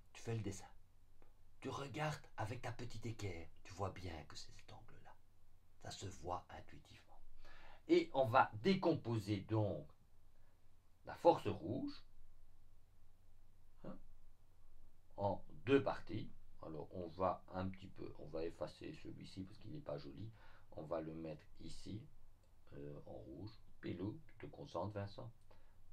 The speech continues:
Voilà. Ça, c'est M G. On va décomposer cette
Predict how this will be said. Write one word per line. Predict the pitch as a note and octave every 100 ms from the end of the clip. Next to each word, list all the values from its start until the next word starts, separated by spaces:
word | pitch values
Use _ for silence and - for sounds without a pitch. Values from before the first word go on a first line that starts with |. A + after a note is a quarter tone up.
| -
Voilà. | C2+ C2 D2 G#2+ - - - - - - - - - - -
Ça, | - -
c'est | D#2+ - - - -
M | D#2 - - - -
G. | - A2+ - G#2 - - - -
On | D2+
va | D#2
décomposer | D#2 C#3 D3+ C#3 G#2+ A2+ G#2+ G2+
cette | F#2+ -